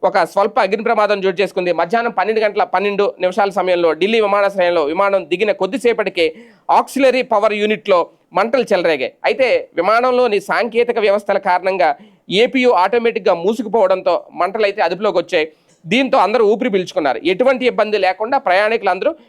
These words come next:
విమానంలోంచి సురక్షితంగా బయటకు వచ్చారు. ఈ ఘటనలో విమానం స్వల్పంగా దెబ్బతింది అనేది ఎయిర్ ఇండియా ప్రతినిధులు చెప్తున్నారు. అంతేగాని ఎవరికీ ఎలాంటి ప్రాణ నష్టం కానీ ఎలాంటి గాయాలు కానీ అవ్వలేదు. కానీ, ఆ, కాసేపు మాత్రం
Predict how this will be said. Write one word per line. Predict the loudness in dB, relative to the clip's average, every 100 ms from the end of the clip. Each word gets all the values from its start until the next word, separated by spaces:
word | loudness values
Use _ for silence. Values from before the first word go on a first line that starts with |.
| _ -2
విమానంలోంచి | 2 2 2 0 -2 -4
సురక్షితంగా | -4 -2 -2 -2 -2 2 0 2
బయటకు | 0 0 0
వచ్చారు. | -2 0 -2 -4 _ _ -2
ఈ | 0
ఘటనలో | 2 2 2 2
విమానం | 2 2 0
స్వల్పంగా | -2 -2 -2 -2 0 0 2
దెబ్బతింది | -2 -2 0 -2 2 2
అనేది | 2 0 0 -4 -2
ఎయిర్ | 0 0
ఇండియా | 0 -2
ప్రతినిధులు | 0 -2 0 -2
చెప్తున్నారు. | -2 -2 -2 -2 -2
అంతేగాని | -2 -4 -2 -2 -2 -4 -10 _ _ -2
ఎవరికీ | 2 2 0 -4
ఎలాంటి | -2 0 2 0 -2 -8 -6 -2
ప్రాణ | -2 -2
నష్టం | -4 -6 -4 0
కానీ | 0 0
ఎలాంటి | 0 2 0 -2
గాయాలు | -2 0 0 -2
కానీ | -2 -4 -2 -2
అవ్వలేదు. | 0 0 -2 -4
కానీ, | -4 -4 -8 _ _ _ -4
ఆ, | -2 -2 0
కాసేపు | -2 0 -2 -2
మాత్రం | -2 -2 -2 -2 -2